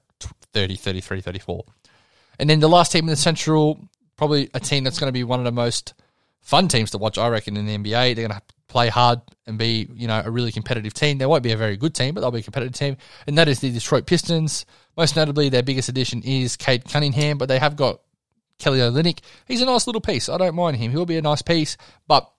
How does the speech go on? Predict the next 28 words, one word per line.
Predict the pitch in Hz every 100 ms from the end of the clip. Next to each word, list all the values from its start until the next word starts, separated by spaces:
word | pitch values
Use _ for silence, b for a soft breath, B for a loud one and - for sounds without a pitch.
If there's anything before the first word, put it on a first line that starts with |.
| -
one | 139 233
player | 180
I | 117
really | 107 131 196
like | 107 -
for | 107
them, | 107
and | 110
they |
drafted, | 101 120 151 - 110
and | 113 113
I'm | 127 135
shocked | - - - 160 -
he | 120
went | 113 -
fifty-first, | 135 - - 131 135 113 - b b b
that's | 143 -
Luka | 175 135
Garza. | 117 131 101 - -
That | 170
guy's | 208 190
a | 110
really | 110 175 175
good | 143
player. | 127 135 131
He | 120
played | 120 110
hard, | - 135 131